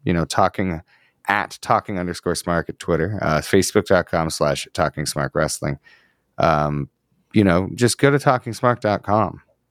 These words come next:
That's a link tree. It'll take you to all those places and wherever you can listen to our podcast, which is all of the available podcast platforms like Spotify, Google, you know, Apple Podcasts,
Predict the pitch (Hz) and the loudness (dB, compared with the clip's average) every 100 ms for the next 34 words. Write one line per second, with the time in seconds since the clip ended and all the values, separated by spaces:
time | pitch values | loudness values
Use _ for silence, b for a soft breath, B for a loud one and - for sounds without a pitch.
0 | - 101 92 107 101 107 - 76 76 85 | 0 0 2 2 2 0 0 0 -2 -2
1 | 82 85 80 78 92 80 - 85 - - | -2 0 0 2 2 0 -4 -4 -4 -6
2 | - - 82 82 85 87 85 87 80 87 | -12 -6 0 2 4 4 4 0 -4 -4
3 | 85 - 85 76 - 113 131 76 73 - | -4 -4 -4 -2 0 0 0 -6 -8 -10
4 | - b b b _ 120 120 123 160 120 | -20 b b b _ 0 4 4 4 2
5 | 67 _ - 80 80 78 76 - 80 76 | -2 _ -10 -6 -2 -2 -2 0 -2 0
6 | 76 - 80 - 78 73 71 - 85 78 | -6 -2 -2 -2 -4 -2 -4 0 0 0
7 | - 78 71 87 76 73 - b b b | 0 0 0 0 0 -2 -4 b b b
8 | b - 110 73 71 - 92 78 73 76 | b 0 2 2 0 -4 -4 -4 -6 -6
9 | 73 73 73 - - - | -6 -4 -6 -6 -12 -16